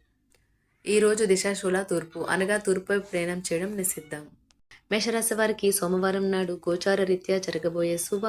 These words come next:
అశుభ ఫలితాలేంటో ఇప్పుడు మనం చూద్దాం. మేషరాశి వారికి సోమవారం నాడు ఆరోగ్యం బాగుంటుంది. ఇతరులను మురిపించాలని మరీ ఎక్కువగా దుబారా ఖర్చు పెట్టకండి.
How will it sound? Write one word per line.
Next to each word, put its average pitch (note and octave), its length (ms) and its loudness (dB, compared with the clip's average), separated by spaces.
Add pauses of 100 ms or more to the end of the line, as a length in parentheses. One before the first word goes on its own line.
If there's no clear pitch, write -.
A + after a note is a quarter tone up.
(140)
అశుభ F3+ 340 -2
ఫలితాలేంటో F3 640 -2
ఇప్పుడు F#3 300 -2
మనం F3+ 260 -2
చూద్దాం. D#3 420 -8 (1200)
మేషరాశి A#3 500 2
వారికి A3 400 2
సోమవారం F#3+ 580 0
నాడు F#3+ 280 -2 (120)
ఆరోగ్యం G3 500 2
బాగుంటుంది. E3+ 680 -4 (540)
ఇతరులను A3+ 420 0
మురిపించాలని F#3+ 800 2
మరీ F3+ 240 2 (140)
ఎక్కువగా F#3+ 440 0
దుబారా F#3 360 0
ఖర్చు F3+ 320 -4
పెట్టకండి. D#3+ 560 -4